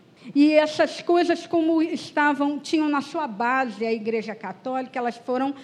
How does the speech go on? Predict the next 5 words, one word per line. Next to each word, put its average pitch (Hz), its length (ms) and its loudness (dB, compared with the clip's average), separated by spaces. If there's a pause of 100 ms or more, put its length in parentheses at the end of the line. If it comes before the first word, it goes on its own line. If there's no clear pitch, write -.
(220)
colocadas 269 580 0
de 247 140 -4
lado 247 340 0 (100)
como 285 420 0 (300)
práticas 285 960 -4